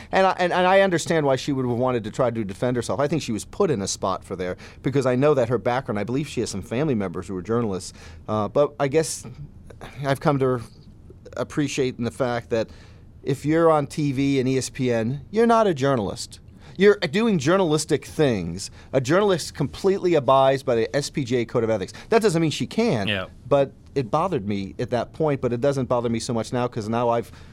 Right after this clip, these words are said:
Speaker 1: I've been at peace with myself over this.
Speaker 2: Well, and
Speaker 1: <laughs> What
Speaker 2: it's
Speaker 1: do you
Speaker 2: the,
Speaker 1: think, you
Speaker 2: well,
Speaker 1: know?
Speaker 2: it's the Entertainment and Sports Programming
Speaker 1: Right.
Speaker 2: Network, and so they
Speaker 1: The
Speaker 2: are inter-,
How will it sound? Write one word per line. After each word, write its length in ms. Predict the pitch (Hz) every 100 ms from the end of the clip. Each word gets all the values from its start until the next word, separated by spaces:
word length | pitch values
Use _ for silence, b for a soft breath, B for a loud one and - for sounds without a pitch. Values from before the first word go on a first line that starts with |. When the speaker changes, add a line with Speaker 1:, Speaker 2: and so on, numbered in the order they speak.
| B B B -
Speaker 1:
I've 240 | 110 104 - -
been 140 | 117 117
at 80 |
peace 280 | - 165 135
with 100 | 107
myself 400 | 101 90 98 85
over 180 | 101 92
this. 320 | - - - -
Speaker 2:
Well, 200 | - -
and 120 | -
Speaker 1:
<laughs> 40 | -
What 100 | 494
Speaker 2:
it's 40 |
Speaker 1:
do 40 | 254
you 60 | 208
Speaker 2:
the, 80 | 143 92
Speaker 1:
think, 120 | -
you 60 |
Speaker 2:
well, 120 | 220 156
Speaker 1:
know? 40 |
Speaker 2:
it's 140 | 139
the 120 | 139 135
Entertainment 520 | 127 107 123 117 117
and 480 | 117 120 127 117 104
Sports 320 | - 104 95
Programming 460 | - 110 98 95 143
Speaker 1:
Right. 320 | 143 143 135
Speaker 2:
Network, 260 | 127 98
and 160 | 98 92
so 100 | 113
they 140 | 107
Speaker 1:
The 60 | 113
Speaker 2:
are 40 |
inter-, 80 | 127